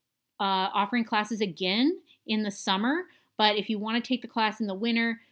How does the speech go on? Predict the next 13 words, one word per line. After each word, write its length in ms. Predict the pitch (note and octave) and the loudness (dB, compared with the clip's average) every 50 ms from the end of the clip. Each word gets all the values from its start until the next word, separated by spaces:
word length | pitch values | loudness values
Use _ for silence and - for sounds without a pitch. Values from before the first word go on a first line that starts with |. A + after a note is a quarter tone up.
| _ _ | _ _
definitely 420 | - B3 A#3+ C4+ C#4 C4+ C4 C4 B3+ | 2 2 2 4 2 2 2 2 2
check 240 | - - A#3+ - | 2 0 0 2
it 120 | G#3+ G3+ G3+ | 2 2 4
out. 360 | G3+ G3 G3 F#3+ F#3+ - - | 4 4 4 2 0 -2 -4
There's 280 | F#3 F#3 F#3 F#3 F3+ - | -4 -2 -2 -4 -4 -4
a 160 | - F3+ F3+ | -4 -4 -2
link 540 | F3+ F#3 G#3+ A#3 A#3+ A#3+ A#3+ A#3+ - - _ _ _ _ _ _ _ | -4 -4 -2 0 2 2 0 0 -4 -10 _ _ _ _ _ _ _
in 420 | - G#3 G3+ G3 G3+ G3 G3 G3 F#3 | -2 0 2 2 2 0 0 -2 -4
the 80 | F3 | -6
show 240 | E3+ - - B3+ A#3+ | -6 -4 -2 0 2
notes 400 | A#3+ A#3+ B3 B3 A#3+ A#3 A#3 - | 2 4 4 2 2 0 -2 -6
for 260 | - - G3+ F#3+ F#3 | -8 -6 -4 -4 -2
registration. 1040 | F3+ F3+ E3+ E3 - E3 - - - A3+ A3 A3 G#3+ - A#3 G#3+ G#3 G#3+ A3 G#3+ - | -2 -2 -6 -6 -8 -10 -12 -4 0 0 0 0 0 -2 -2 -2 -2 -2 -6 -8 -10